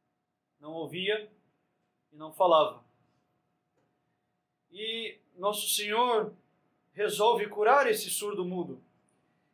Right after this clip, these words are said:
E para fazer isso, ele coloca o dedo na boca, tira um pouco de saliva,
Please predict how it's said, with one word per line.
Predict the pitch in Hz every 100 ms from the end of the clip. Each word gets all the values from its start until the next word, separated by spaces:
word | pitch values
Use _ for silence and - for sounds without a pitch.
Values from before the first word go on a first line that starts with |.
| _
E | 156
para | 214 214
fazer | 226 220 220
isso, | 208 214 214 214 - _ _ _ _ _ _ _ _ _ _ _
ele | 165 185
coloca | 196 190 202 202
o |
dedo | 180 190 196
na | 175 156
boca, | 160 180 190 233 - _ _ _ _ _ _ _ _ _ _ _ _
tira | - 233 233
um | 208
pouco | 202 214 202
de | 156
saliva, | - 180 160 180 185 240